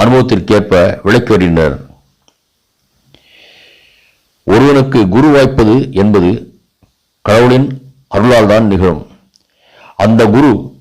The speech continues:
அவனின் வாழ்வியலை தெய்வீகமாக மாற்றி, நான் எனது என்பதை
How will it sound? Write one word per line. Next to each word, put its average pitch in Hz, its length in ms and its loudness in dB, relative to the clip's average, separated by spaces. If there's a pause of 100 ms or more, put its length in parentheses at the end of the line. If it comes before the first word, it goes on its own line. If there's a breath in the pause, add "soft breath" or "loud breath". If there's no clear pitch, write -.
(100)
அவனின் 95 260 0
வாழ்வியலை 117 720 2 (840 soft breath)
தெய்வீகமாக 117 600 2
மாற்றி, 107 580 -2 (180)
நான் 123 560 0
எனது 117 280 2
என்பதை 95 580 0